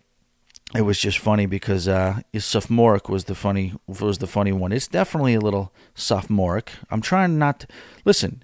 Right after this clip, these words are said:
it might be a little sophomoric. I'm just trying to stay away from freshmionic, if, if we can do that. But I do appreciate you reviewing. I am sorry that is not your cup of tea.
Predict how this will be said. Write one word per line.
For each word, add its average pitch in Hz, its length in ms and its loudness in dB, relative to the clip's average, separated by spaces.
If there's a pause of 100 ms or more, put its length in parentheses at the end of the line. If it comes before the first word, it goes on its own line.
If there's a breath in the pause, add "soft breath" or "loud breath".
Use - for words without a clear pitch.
(140)
it 143 100 4
might 185 240 4
be 185 120 2
a 156 40 6
little 127 380 2 (180)
sophomoric. 98 720 2
I'm 110 120 2
just 123 220 -4
trying 117 180 0
to 107 60 0
stay 110 240 4
away 104 180 6
from 98 240 -2
freshmionic, 98 880 -2 (300)
if, - 240 -8
if 95 180 -6
we 95 100 -4
can 92 180 -4
do 92 140 -2
that. 85 320 -2 (300 loud breath)
But 101 100 2
I 104 60 4
do 123 160 6
appreciate 117 480 0
you 110 120 0
reviewing. 127 580 2 (280 loud breath)
I 107 120 2
am 117 180 2
sorry 113 300 4
that 107 120 4
is 104 120 2
not 110 260 2
your 104 100 0
cup - 300 -2
of 95 120 -4
tea. 120 280 2